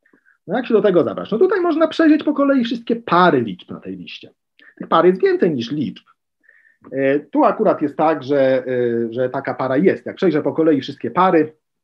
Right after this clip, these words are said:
e, to, to taką parę, e, e, znajdę. No i tutaj czas działania, e, jest trochę dłuższy, jest proporcjonalny nie do długości listy, tylko do kwadratu tej długości. Jeżeli lista będzie dwa razy dłuższa, to, e, e,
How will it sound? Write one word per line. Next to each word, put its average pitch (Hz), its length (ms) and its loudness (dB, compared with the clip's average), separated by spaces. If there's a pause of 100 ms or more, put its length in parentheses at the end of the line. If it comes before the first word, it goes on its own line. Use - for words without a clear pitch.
(100)
e, 117 260 -2
to, 123 200 -4
to 120 160 -4
taką 117 320 -8
parę, 117 220 -4
e, 110 240 -14 (100)
e, 104 340 -16 (200)
znajdę. 175 500 0 (320)
No 190 80 0
i 214 80 -2
tutaj 320 280 0
czas 233 200 0
działania, 180 580 2 (120)
e, 131 140 0
jest 147 220 -2
trochę 143 240 -4
dłuższy, 277 640 0
jest 143 180 -6
proporcjonalny 151 600 -4
nie 247 100 0
do 247 100 0
długości 165 500 -2
listy, 123 240 -8
tylko 123 200 -8
do 117 160 -2
kwadratu 185 500 -2
tej 113 140 -4
długości. 98 640 -12 (540)
Jeżeli 131 340 -4
lista 127 240 -8
będzie 117 180 -6
dwa 123 160 -6
razy 151 220 0
dłuższa, 190 460 -2
to, 110 380 -6
e, 98 340 -12
e, 90 40 -16